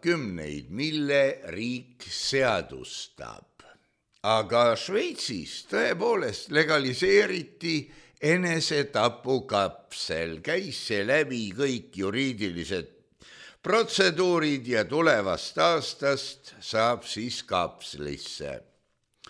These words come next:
Kapsli konstruktsioon tuleb väidetavalt vabavara, nii et igaüks, kellel on kolm D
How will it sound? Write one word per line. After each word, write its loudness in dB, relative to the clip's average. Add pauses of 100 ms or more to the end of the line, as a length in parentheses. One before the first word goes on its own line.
(240)
Kapsli 2
konstruktsioon 0
tuleb 2
väidetavalt 4
vabavara, 8 (560)
nii 2
et -6
igaüks, 4 (640)
kellel 0
on -2
kolm 2
D 4